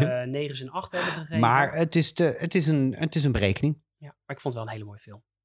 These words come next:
Speaker 2: Ik vond het ook een mooie film. Fijn. Fijn dat ik hem weer gezien heb. Ik hoef hem in de eerstkomende vijftien jaar niet meer te zien.
Speaker 1: Ja, ik
Speaker 2: Dankjewel.
Speaker 1: wel. Ik ga hem kijken met mijn zoon.
Speaker 2: Ik niet.
Speaker 1: Dat is super vet.
Speaker 2: Ook niet met jouw zoon.
Speaker 1: Die, die, die arm van Samuel Jackson nog opeens opduikt.
Speaker 2: Ja, hartstikke leuk. Nee.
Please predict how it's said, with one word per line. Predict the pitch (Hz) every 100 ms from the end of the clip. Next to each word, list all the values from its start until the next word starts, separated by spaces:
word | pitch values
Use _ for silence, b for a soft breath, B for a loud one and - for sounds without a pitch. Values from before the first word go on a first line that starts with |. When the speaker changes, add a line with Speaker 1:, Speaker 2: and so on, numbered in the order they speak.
| _ -
Speaker 2:
Ik | 123
vond | - 113
het | 101
ook | 98
een |
mooie | 95 92
film. | 85 90 92 _ _
Fijn. | _ - 123 131 104 98
Fijn | 143 175
dat | 160
ik | 139
hem | 139
weer | 139
gezien | 131 131 165
heb. | 165 - B B
Ik | - 180
hoef | 180
hem | 156
in | 143
de | 123
eerstkomende | 113 143 - 131 123 120
vijftien | 113 110 - 113
jaar | 107
niet | 110
meer | 104
te | 107
zien. | 110 95
Speaker 1:
Ja, |
ik | 95
Speaker 2:
Dankjewel. | 180 202 139
Speaker 1:
wel. | 190
Ik |
ga | -
hem | 139
kijken | 147 160
met | 139
mijn | 127
zoon. | 131 160 156
Speaker 2:
Ik | - 113 101
niet. | 92
Speaker 1:
Dat | 98
is | -
super | 131 113
vet. | 110 107 - _ -
Speaker 2:
Ook | 117 117
niet | 110
met | 110
jouw | 107
zoon. | 95 95
Speaker 1:
Die, | 98
die, | 120
die | - 143
arm | 123 120
van | 123 113
Samuel | 131 117 113
Jackson | 127 - 123
nog | 113
opeens | 120 117
opduikt. | 123 - 113 120 - _
Speaker 2:
Ja, | - 95
hartstikke | - - - 92
leuk. | 85 -
Nee. | 107 104 -